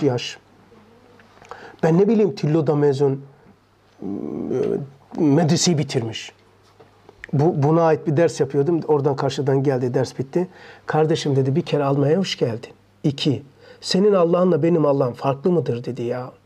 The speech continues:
"Hiç daha ne okudun bilmiyorum." "Evet," dedim, "farklı." "Nasıl oluyor?" "Benim Rabbim başka." Sen Rab diye yüklediğin manalar,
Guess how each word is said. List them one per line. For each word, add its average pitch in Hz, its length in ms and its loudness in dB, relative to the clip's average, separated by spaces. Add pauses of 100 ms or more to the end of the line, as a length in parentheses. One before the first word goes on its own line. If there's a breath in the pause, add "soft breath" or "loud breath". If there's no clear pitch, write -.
(680)
"Hiç - 220 -2
daha 147 100 2
ne 151 80 4
okudun 165 340 2
bilmiyorum." 156 320 0 (260 loud breath)
"Evet," 185 280 2
dedim, 170 160 0
"farklı." 139 540 -2 (1080)
"Nasıl 196 260 2
oluyor?" 185 180 0 (160)
"Benim 175 360 2
Rabbim 139 380 -2
başka." - 340 -12 (1600 loud breath)
Sen 254 460 2 (120)
Rab 180 400 2
diye 170 180 2
yüklediğin 156 640 2
manalar, 143 640 2